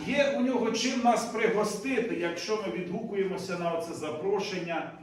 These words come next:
і приходимо на це святкування. І наше богослужіння, наша літургія, це якраз і є оцей бенкет, тому що Господь часто говорить про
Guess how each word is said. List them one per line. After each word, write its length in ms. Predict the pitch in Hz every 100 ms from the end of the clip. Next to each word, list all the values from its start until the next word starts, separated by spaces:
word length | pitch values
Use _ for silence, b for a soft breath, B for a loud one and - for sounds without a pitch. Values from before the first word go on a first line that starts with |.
| - - -
і 80 |
приходимо 720 | 165 156 147 151 185 123 120 113 120
на 60 |
це 140 | 110 110
святкування. 720 | - 127 123 127 123 123 - - - - b b b b b b -
І 80 |
наше 320 | - 214 - 196 175
богослужіння, 680 | 180 175 170 156 220 185 156
наша 280 | 165 - 160
літургія, 580 | 156 156 143 202 185
це 220 | 151 160 156
якраз 400 | 170 165 165 151
і 60 | 156
є 100 | 160
оцей 280 | 156 165
бенкет, 600 | 135 151 151 139 190 - 139
тому 200 | 135 160
що 100 | -
Господь 460 | 147 - - 196 -
часто 360 | 208 220 -
говорить 540 | 180 190 208 220 - 180
про 440 | 190 196 151 -